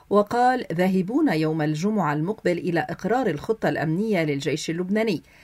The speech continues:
لافتا إلى أن الدور الإيراني انتهى والأمور ذاهبة إلى أكبر من قدرة إيران على تغيير المعادلة.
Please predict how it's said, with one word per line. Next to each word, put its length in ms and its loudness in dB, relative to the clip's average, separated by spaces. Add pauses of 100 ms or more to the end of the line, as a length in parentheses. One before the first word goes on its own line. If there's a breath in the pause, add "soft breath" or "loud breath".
(180 soft breath)
لافتا 460 0
إلى 280 -2
أن 240 0
الدور 440 0
الإيراني 600 0
انتهى 440 2 (360 loud breath)
والأمور 560 4
ذاهبة 600 2
إلى 440 -2
أكبر 440 -2
من 280 0
قدرة 500 0
إيران 560 0
على 340 0
تغيير 440 0
المعادلة. 680 0